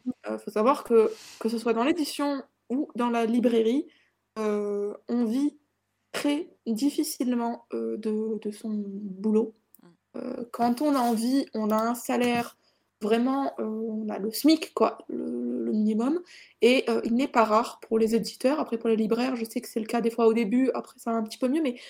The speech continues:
Speaker 1: dans l'édition, il n'est pas rare que l'éditeur ait, heu, ce qu'on appelle un boulot, heu, comment dire,
Speaker 2: Ouais,
Speaker 1: alimentaire.
Speaker 2: alimentaire, ouais.
Speaker 1: Pour survivre. Pour l'instant, j'ai la
Speaker 2: <clears throat>
Speaker 1: chance,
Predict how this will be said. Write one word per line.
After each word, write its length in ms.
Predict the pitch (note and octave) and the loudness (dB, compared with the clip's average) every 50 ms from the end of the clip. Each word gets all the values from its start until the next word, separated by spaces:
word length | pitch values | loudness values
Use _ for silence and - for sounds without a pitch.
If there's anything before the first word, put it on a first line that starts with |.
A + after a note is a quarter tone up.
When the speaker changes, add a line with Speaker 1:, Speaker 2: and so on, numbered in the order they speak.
| - - _ _ - | -20 -20 _ _ 0
Speaker 1:
dans 100 | A3+ A#3 | 2 4
l'édition, 460 | A#3+ B3 G#3+ G#3+ A#3+ - - - D#4+ | 4 2 2 0 -4 -4 -2 -2 0
il 40 | E4+ C#4+ | 0 0
n'est 80 | A#3+ | 2
pas 100 | A#3+ A#3 | 2 2
rare 180 | A3+ C#4+ D4+ - | 2 2 0 0
que 100 | - A#3 | 0 0
l'éditeur 520 | A3+ A3 G3 G#3+ G#3+ - C4+ C4+ B3 - - | 2 0 0 0 2 4 4 4 2 2 0
ait, 240 | - A#3+ C4+ B3 - _ | 0 0 0 -2 -2 _
heu, 200 | A3 A3+ A3 A3 | -2 -2 -2 -4
ce 100 | B3 - | -6 -8
qu'on 140 | - - G#3+ | -8 -4 -2
appelle 300 | G#3 G#3+ G#3+ C4 - - - | -2 0 0 0 -2 -2 -4
un 240 | A#3 A#3 A3+ A3+ | -4 -2 -2 -2
boulot, 600 | G#3+ G3 G3 - G#3+ - - A#3 B3+ C4+ - - - | -4 -4 -4 -6 -4 -2 0 0 0 0 -2 -4 -4
heu, 1040 | - - - - - A#3+ - - - - - - - - - - - - - - - - - - - - C#4 C4+ C4 - | -4 -4 -2 -2 -2 -2 -4 -4 -6 -6 -6 -6 -8 -8 -10 -10 -10 -10 -12 -14 -18 -20 -20 -20 -20 -18 -18 -18 -16 -12
comment 140 | - A3 G#3+ | -8 -8 -6
dire, 160 | A3+ A#3 - - _ _ _ - - - - - _ _ | -6 -6 -8 -10 _ _ _ -20 -20 -20 -20 -20 _ _
Speaker 2:
Ouais, 60 | - - | 2 4
Speaker 1:
alimentaire. 460 | B3 D4 D#4 C#4+ A3+ A3 A3+ G#3 - | 6 6 6 4 4 2 0 -2 -2
Speaker 2:
alimentaire, 560 | F#3 E3 D#3 D3+ D3+ D#3 - - E3 G3 F#3 | -6 -12 -14 -16 -16 -14 -14 -12 -12 -12 -14
ouais. 120 | D3+ C#3 F3 _ _ - - _ | -16 -18 -20 _ _ -20 -18 _
Speaker 1:
Pour 100 | A3+ - | -14 -12
survivre. 500 | - - A#3 G#3+ G#3 A#3 D4 E4 D#4+ - - _ _ _ _ _ | -12 -6 -4 -2 4 4 4 4 4 -2 -6 _ _ _ _ _
Pour 140 | - - C#4+ | 0 4 4
l'instant, 400 | D4 D4+ D4+ D4+ - E4 D#4+ E4 | 4 4 4 2 2 2 2 2
j'ai 140 | D4 C4+ B3 | 2 4 4
la 160 | A#3+ A#3 A#3+ | 4 4 4
Speaker 2:
<clears throat> 0 | |
Speaker 1:
chance, 320 | A#3+ - - D4 D4 D4+ | 2 0 0 0 0 0